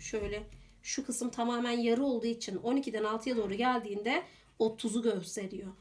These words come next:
O zaman yarım olduğunda da ben ne yapacağım? İkinci kısmına otuz yazacağım. Yani bunu nasıl okuyabilirim? Üç otuz ya da üç buçuk. Üç buçuk diye okuyabilirim.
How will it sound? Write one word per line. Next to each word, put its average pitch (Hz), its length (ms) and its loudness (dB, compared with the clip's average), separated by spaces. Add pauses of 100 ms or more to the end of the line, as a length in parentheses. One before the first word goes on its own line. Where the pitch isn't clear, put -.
(180)
O 226 80 2
zaman 233 160 2
yarım 247 420 4
olduğunda 208 560 0
da 302 200 2 (320)
ben 262 280 4
ne 269 40 2
yapacağım? 269 600 2 (240)
İkinci 254 440 2
kısmına 247 540 0 (100)
otuz 208 460 -2
yazacağım. 190 460 -6 (320)
Yani 381 220 6
bunu 339 180 8
nasıl 370 240 4
okuyabilirim? 262 600 0 (160)
Üç 285 240 0
otuz 262 580 -2
ya 240 120 2
da 285 100 0
üç - 380 -4
buçuk. - 380 -4 (320)
Üç 269 300 -6
buçuk 226 340 -6
diye 233 440 0 (580)
okuyabilirim. 208 1700 -4